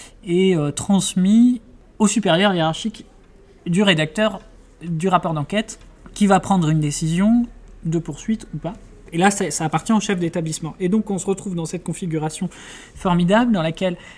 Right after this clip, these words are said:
un chef d'établissement va décider de poursuivre une personne détenue devant une commission de discipline qu'il préside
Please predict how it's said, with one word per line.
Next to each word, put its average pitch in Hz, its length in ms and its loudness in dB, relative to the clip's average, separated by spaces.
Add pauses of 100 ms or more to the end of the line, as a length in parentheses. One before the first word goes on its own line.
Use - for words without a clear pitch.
(120)
un 160 100 -2
chef 196 260 -2
d'établissement 175 760 -6 (680)
va 170 680 -2 (280)
décider 160 680 -6 (720)
de 160 180 -4
poursuivre 160 800 -6 (540)
une 151 140 -4
personne 160 380 -8
détenue 180 500 -4 (1000)
devant 190 640 -2
une 165 160 0
commission 165 400 -4
de 160 60 -4
discipline 151 640 -6 (880)
qu'il 147 200 -2
préside 180 500 -2